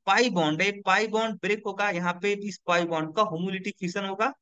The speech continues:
और जब होमोलिटिक फिशन होगा तो इस कार्बन के ऊपर पॉजिटिव एक, अ, ये आप यहाँ पे लिख ही लो। तो इस, ये जो अन-, एक electron है वह ये यहाँ पे आ जाएगा oxygen के पास में, और एक का, एक इले-, अन-,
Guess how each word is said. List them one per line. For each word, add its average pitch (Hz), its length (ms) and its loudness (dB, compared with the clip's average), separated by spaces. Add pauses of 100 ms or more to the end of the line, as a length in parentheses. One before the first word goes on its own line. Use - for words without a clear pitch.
(240)
और 202 80 0
जब 226 200 2
होमोलिटिक 233 460 2
फिशन 233 240 0
होगा 214 160 0
तो 214 140 -8
इस - 100 -10
कार्बन 214 320 2
के 208 40 -6
ऊपर 220 240 -2
पॉजिटिव 190 480 -4 (260)
एक, 190 280 -2
अ, 151 340 2 (420)
ये 156 100 -4
आप 165 240 2
यहाँ 180 180 0
पे 185 80 -2
लिख 180 240 0
ही 220 60 -2
लो। 180 260 -4 (1400)
तो - 40 -12
इस, 226 300 2 (100)
ये 202 100 6
जो 240 180 4
अन-, 185 300 0 (160)
एक 208 240 4
electron 180 440 2
है 208 120 2
वह 214 160 0
ये 185 180 -4 (160)
यहाँ 185 400 2
पे 190 80 0
आ 180 80 6
जाएगा 170 260 4
oxygen 202 340 -4
के 233 80 -2
पास 214 280 2
में, - 100 0 (340)
और 165 80 0
एक 190 200 0
का, 160 120 0 (100)
एक 190 220 2
इले-, 190 160 -2
अन-, 170 180 -2